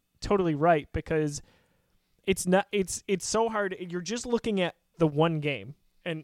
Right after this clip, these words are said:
and reviewing it, where a lot of people will take that and be like, "Oh, so you're saying this is a better game than, you know, this over here."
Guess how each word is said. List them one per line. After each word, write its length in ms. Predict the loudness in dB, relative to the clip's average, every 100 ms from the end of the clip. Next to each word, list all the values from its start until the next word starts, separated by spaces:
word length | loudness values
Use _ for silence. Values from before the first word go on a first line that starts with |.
| -6
and 160 | -2
reviewing 420 | -2 -2 -4 -4 -8
it, 120 | -4
where 140 | 0
a 60 | 0
lot 200 | 0 2
of 80 | 0
people 360 | 0 0 -2
will 240 | 2 4 2
take 300 | 2 -2 0
that 160 | 0
and 80 | 0
be 100 | -2
like, 200 | -2 0
"Oh, 140 | 2 4
so 140 | 4
you're 160 | 2 4
saying 320 | 4 2 4
this 160 | 0
is 100 | 2
a 60 | 0
better 260 | 2 2 2
game 440 | 2 0 -2 0
than, 440 | 0 0 -2 -4 -6 _ _ _ _ _ _
you 80 | 4
know, 120 | 6
this 240 | 8 6 8
over 240 | 8 6
here." 340 | 0 -2 -2